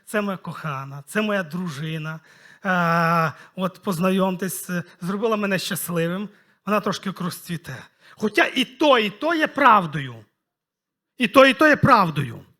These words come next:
Але те, як ти навіть відповідаєш на питання, «Хто це?», може, питання бу-, навіть бути не задане, але ти на нього відповідаєш,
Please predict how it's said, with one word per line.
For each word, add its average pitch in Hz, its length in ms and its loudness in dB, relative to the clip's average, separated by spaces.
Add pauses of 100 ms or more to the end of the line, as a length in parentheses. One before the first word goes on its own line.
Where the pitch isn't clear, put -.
(420)
Але 254 260 6
те, 339 440 2 (100)
як 277 460 6
ти 233 420 -4 (300)
навіть 240 500 0 (140)
відповідаєш 254 480 -2
на 269 60 -6
питання, 233 400 0
«Хто 285 560 4
це?», - 280 -6 (180)
може, 269 200 4
питання 277 360 2
бу-, 226 120 -4
навіть 262 280 2
бути 254 240 -8
не 233 120 0
задане, 196 640 4 (220)
але 226 160 -2
ти 214 80 -12
на 262 100 -4
нього 240 160 0
відповідаєш, 226 800 2